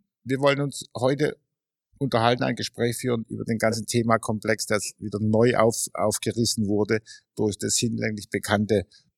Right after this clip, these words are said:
E-Z-B-Urteil des Bundesverfassungsgerichtes in Karlsruhe zum Anleihenkaufprogramm der E Z B und der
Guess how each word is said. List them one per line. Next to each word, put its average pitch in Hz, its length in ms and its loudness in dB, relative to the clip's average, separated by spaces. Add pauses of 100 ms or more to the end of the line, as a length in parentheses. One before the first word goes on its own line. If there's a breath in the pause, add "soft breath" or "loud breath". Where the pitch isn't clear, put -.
(400)
E-Z-B-Urteil 123 1500 2
des 107 160 -4
Bundesverfassungsgerichtes 104 1160 -4
in 98 120 -4
Karlsruhe 107 720 0 (420 soft breath)
zum 95 440 -2 (420)
Anleihenkaufprogramm 92 1400 -4 (280)
der - 200 -8
E 90 80 -8
Z - 320 -4
B 147 260 4 (320 soft breath)
und 101 320 -2
der 101 220 2